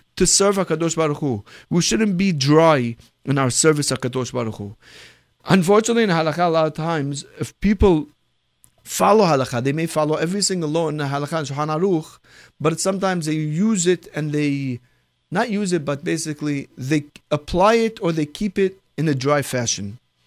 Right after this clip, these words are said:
This is what it says, that's what I gotta do. And Baruch Hashem, there's a certain ma'ala to it. There's a certain level of just doing, even though you don't understand. But Hashem doesn't want us to just be robots and to just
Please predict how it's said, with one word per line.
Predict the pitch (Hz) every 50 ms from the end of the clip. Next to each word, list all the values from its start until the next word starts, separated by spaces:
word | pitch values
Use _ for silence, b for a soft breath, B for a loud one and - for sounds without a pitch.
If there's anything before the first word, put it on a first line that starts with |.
| _ -
This | 220 294 269 381
is | 349
what | 359 349 392
it | - -
says, | 381 359 294 208
that's | 208 208 202 214
what | 214 196
I | 196
gotta | 180 190 185 175 170
do. | 165 160 123 104 104 - _ _ _ -
And | 139 170
Baruch | 190 233 233 226
Hashem, | 233 220 226 233 226 185 156 156
there's | 175 175 175
a | 170
certain | - 226 247 196 190
ma'ala | 196 185 170 170 170 165 139 -
to | 139 120 113
it. | 107 - B B B B B B B -
There's | 160 160 170
a | 170
certain | - - 214 226 196 185 190
level | 190 196 180 170 165 175
of | 151 151
just | 147 156 156 147 -
doing, | 156 147 156 180
even | 202 214 208 226
though | 233 233
you | 220
don't | 202 190 180
understand. | 165 143 131 127 123 - - 117 113 101 104 101 110 B B B B B B B B -
But | 127 143 156 156
Hashem | 151 143 - - 214 214 196
doesn't | 175 196 233 240 247 233 202
want | 180 175 175 175
us | 160 135 - -
to | - - 135
just | 127 127 131 117 - 127
be | 127 127 120
robots | 117 123 131 123 131 131 123 120 - - - b b b b b b
and | - 123 120
to | - 120
just | 123 135 131 - - - - - -